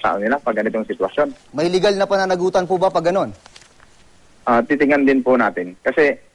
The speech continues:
Speaker 1: ah, ang kausap po natin kasi ay yung mga nasa mababang katungkulan lang,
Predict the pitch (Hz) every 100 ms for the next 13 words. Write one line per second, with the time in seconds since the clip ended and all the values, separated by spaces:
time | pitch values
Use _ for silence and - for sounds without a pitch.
0 | - 120 120 110 123 123 131 - - 131
1 | 123 120 113 120 107 110 117 113 113 110
2 | 110 110 113 104 104 104 107 107 104 104
3 | 104 104 101 110 107 117 127 110 95